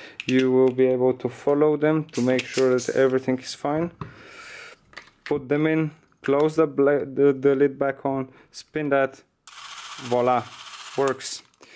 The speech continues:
So we have twelve frames per second, eighteen and twenty-four. So twelve, eighteen, twenty-four, and back to twelve. Okay.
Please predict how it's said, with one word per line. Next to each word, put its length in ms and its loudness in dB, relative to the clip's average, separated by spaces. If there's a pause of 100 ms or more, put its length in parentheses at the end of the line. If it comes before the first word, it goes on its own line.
(280)
So 180 0
we 80 2
have 300 0
twelve 300 2
frames 340 -2
per 160 -6
second, 460 0 (640)
eighteen 560 2 (380)
and 160 0
twenty-four. 500 0 (3250)
So 200 2 (720)
twelve, 840 -4
eighteen, 460 2 (320)
twenty-four, 580 0 (600)
and 200 2
back 120 -2 (100)
to 80 -4
twelve. 1500 -8
Okay. 520 -8